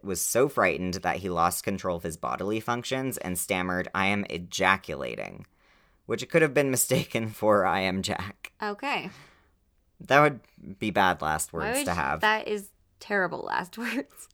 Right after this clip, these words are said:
Speaker 1: Yeah, like, come up with something better there. But yeah, like, English-Canadian writer Chris Scott won an Arthur Ellis Award for Best Crime Novel in nineteen eighty-nine for his novel Jack, which was based on the premise that Cream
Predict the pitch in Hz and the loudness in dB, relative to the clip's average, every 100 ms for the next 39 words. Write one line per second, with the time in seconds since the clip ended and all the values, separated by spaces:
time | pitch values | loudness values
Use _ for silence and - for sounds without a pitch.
0 | - 135 95 85 92 - - 139 127 120 | 4 6 6 2 -4 -6 -6 -4 -4 -4
1 | 101 - 90 - 104 - - 85 80 80 | -4 -6 -10 -10 -16 -10 -6 -2 -2 -4
2 | 78 82 78 - - 320 135 143 139 156 | -2 -2 -2 -2 -2 0 8 8 10 8
3 | 135 117 120 123 - 147 147 160 - 151 | 8 6 6 4 0 0 2 0 -2 -2
4 | 127 123 113 92 90 92 87 - 95 - | 0 0 0 2 2 2 -4 -2 0 0
5 | - 82 90 - 110 95 98 98 90 90 | 0 2 4 2 0 0 0 0 0 0
6 | 95 69 80 90 117 107 123 - 85 85 | 0 0 0 0 -2 2 0 0 -2 0
7 | 90 - - 80 82 98 110 120 120 85 | 0 -4 -4 -2 0 0 0 0 -2 -2
8 | 80 85 85 80 80 80 80 78 76 95 | -4 -4 -6 -6 -6 -6 -8 -6 -4 -4
9 | 120 127 101 101 92 87 78 90 87 - | -6 -6 -6 -4 -2 -4 -4 -4 -6 0
10 | 139 92 53 - 90 90 90 95 110 107 | 2 2 -2 -6 -6 -4 0 2 2 0
11 | 87 85 90 90 87 73 76 82 90 - | -2 -2 -2 -6 -6 -8 -4 -4 -4 -6
12 | - 76 85 | -8 -6 -6